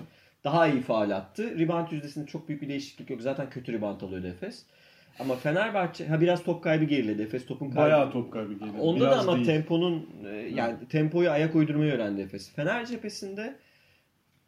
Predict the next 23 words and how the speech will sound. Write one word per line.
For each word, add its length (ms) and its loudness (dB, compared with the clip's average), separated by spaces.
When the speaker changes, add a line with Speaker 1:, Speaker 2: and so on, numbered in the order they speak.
Speaker 1:
çok 300 -8
büyük 220 -6
değişiklikler 600 -4
yok 180 0
ama 120 0
şey, 580 -2
altı 340 -2
puan 260 -2
geri 180 2
gitmesi 360 -10
ofansif, 500 -8
e, 60 -20
rebound 600 -2
yüzdesinin, 680 -2
sahada 340 -6
oluşan 340 -6
reboundların 540 -6
o 200 -4
şeye 340 0
bağlıyorum. 460 -2
Yani 140 -10
Žalgiris 640 -2
Speaker 2:
Žalgiris 380 -4